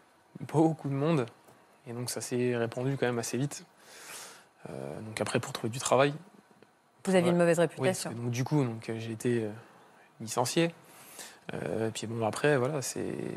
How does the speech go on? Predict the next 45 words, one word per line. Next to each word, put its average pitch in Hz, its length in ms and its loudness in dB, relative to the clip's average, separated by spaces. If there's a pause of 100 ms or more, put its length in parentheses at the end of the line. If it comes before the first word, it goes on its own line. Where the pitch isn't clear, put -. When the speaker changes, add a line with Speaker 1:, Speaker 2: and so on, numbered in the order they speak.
(760)
Speaker 1:
on 123 60 -6
vous 123 180 2
colle 135 200 6
une 131 120 4
étiquette - 720 0 (240)
qui - 140 -12
n'est 117 120 -6
pas 127 160 2
forcément 131 540 -2
la 120 100 2
vôtre, 120 200 2
Speaker 2:
voleur, 175 300 8
Speaker 1:
en - 40 -12
fait. 127 260 2
Speaker 2:
quoi. - 40 -
Speaker 1:
Voilà, 113 260 -2 (320)
c'est - 260 -10 (460)
Speaker 2:
Donc 180 240 2
clairement, 214 580 6
quand 185 180 6
vous 180 140 2
<coughs> 156 60 4
cherchiez 202 260 2
un 185 120 4
travail 185 320 6
ailleurs, 214 280 8
on 214 60 2
vous 180 120 2
disait, « 175 220 6
Ah 180 60 10
bah 185 140 10
non, 180 220 6
c'est - 140 -4
bon, 202 100 4
on 165 100 6
sait 190 160 2
ce - 60 -2
que 214 60 4
t'as 175 140 6
fait 208 140 2
de 185 60 2
l'autre 165 100 0
côté, 202 240 2
quoi. » - 180 -6 (180)
Speaker 1:
Oui. 143 160 0